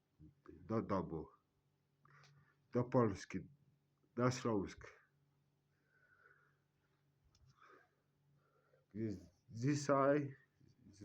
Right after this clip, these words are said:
rodziną i chyba z znajomymi pójdziemy na pizzę. Ostatni raz w tym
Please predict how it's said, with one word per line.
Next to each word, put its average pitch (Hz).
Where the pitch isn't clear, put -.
rodziną 123
i 92
chyba 107
z 98
znajomymi 113
pójdziemy 104
na 113
pizzę. 127
Ostatni 107
raz 87
w -
tym 101